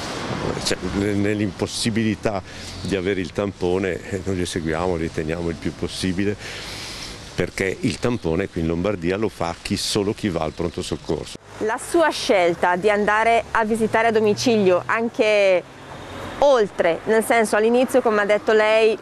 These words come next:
Speaker 2: tutti uscivano. Poi adesso invece qualcuno ha deciso di non uscire dallo studio per le motivazioni che possono essere valide, possono essere comprensibili,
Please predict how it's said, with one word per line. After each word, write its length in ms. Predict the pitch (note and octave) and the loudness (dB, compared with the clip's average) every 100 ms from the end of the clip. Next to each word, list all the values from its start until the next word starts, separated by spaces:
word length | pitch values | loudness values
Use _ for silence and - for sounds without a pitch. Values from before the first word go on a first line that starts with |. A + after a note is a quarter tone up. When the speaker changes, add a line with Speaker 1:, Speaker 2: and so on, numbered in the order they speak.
| - | 0
Speaker 2:
tutti 320 | C#4+ B3+ - | 2 2 2
uscivano. 760 | F3+ - F#3 D#3+ D#3+ E3 E3 - - - - - | 0 4 4 4 2 0 -2 -10 -16 -16 -16 -8
Poi 220 | - C4+ C4 | 2 4 6
adesso 360 | B3 C#4 - | 4 4 4
invece 540 | B3+ A3+ A#3 - A#3 - - | 4 6 4 4 2 0 -2
qualcuno 560 | A#3+ A3+ A#3+ A3+ A3 G#3+ | -2 0 4 4 4 2
ha 640 | G3+ G3 F3+ F3+ F3 F3 F3+ | 0 2 2 2 2 2 2
deciso 600 | G3+ A#3 - C#4+ A3 A3 | 0 2 4 4 4 2
di 400 | F#3 G#3 G3 - - - | 4 6 6 2 -4 0
non 220 | B3+ C#4+ | 4 6
uscire 480 | C4+ C4 B3 A3 G3+ | 4 4 2 4 4
dallo 280 | F#3 F#3 F#3 | 4 2 2
studio 600 | - - C4+ B3 C4 B3+ B3 | 2 4 4 6 6 4 2
per 380 | G3 F#3+ F#3+ F#3+ | 2 4 4 4
le 80 | |
motivazioni 1120 | G3 G3+ A3+ G3+ - - G#3+ G3+ G3 F#3+ F3+ F3 | 4 4 2 2 -2 2 4 4 4 2 2 2
che 80 | G3+ | 2
possono 400 | G#3+ G3+ G#3+ G3 | 0 -2 2 4
essere 440 | F#3 F#3+ - F#3+ | 4 4 2 2
valide, 360 | F#3 G#3+ A#3 G#3 | 4 2 2 0
possono 320 | G3+ - G3 | -2 -2 0
essere 360 | G3 - G3+ G3 | 0 2 0 2
comprensibili, 880 | A3 G#3 A3+ G#3+ - B3+ B3+ B3+ | 2 2 2 2 2 2 4 4